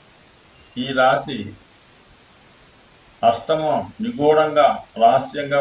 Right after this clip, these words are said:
ఉంటుంది కాబట్టి పరిశోధకులు, సైంటిస్టులు, బాగా పరిశోధించే వాళ్ళు, పూర్వజన్మ జ్ఞానాన్ని కూడా కలిగి ఉన్నటువంటి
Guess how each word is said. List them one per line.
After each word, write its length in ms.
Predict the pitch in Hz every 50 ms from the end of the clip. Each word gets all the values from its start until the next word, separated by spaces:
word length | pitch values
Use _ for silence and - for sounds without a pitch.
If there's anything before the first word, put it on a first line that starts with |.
| 135 131
ఉంటుంది 260 | 127 131 131 127 127 120 123
కాబట్టి 380 | 120 120 120 110 - - 135 135 - - - - - _ 113
పరిశోధకులు, 880 | 113 120 139 139 - 156 147 147 147 147 147 143 - 143 143 143 147 143 - - - - - - - _ - - - -
సైంటిస్టులు, 880 | 110 117 127 135 147 147 - - 143 143 - - - 143 139 143 143 135 - - _ _ _ _ _ _ - _ _ _ - - - - 104
బాగా 300 | 113 127 131 127 147 147 143 - -
పరిశోధించే 720 | 120 123 135 135 131 147 143 143 147 143 143 139 143 139 139 135 135
వాళ్ళు, 300 | 131 131 131 131 135 135 - - - _ _ _ _ - _ _ _ _ _ _ - - - - - -
పూర్వజన్మ 800 | 117 127 - 139 147 147 147 156 151 123 139 139 143 147 151 156 151 - 120
జ్ఞానాన్ని 540 | 127 127 131 135 131 139 139 139 139 - - -
కూడా 200 | 135 135 135 135 131 - -
కలిగి 260 | 123 123 123 123 127 127 127
ఉన్నటువంటి 580 | 127 123 120 117 123 120 117 120 120 - 151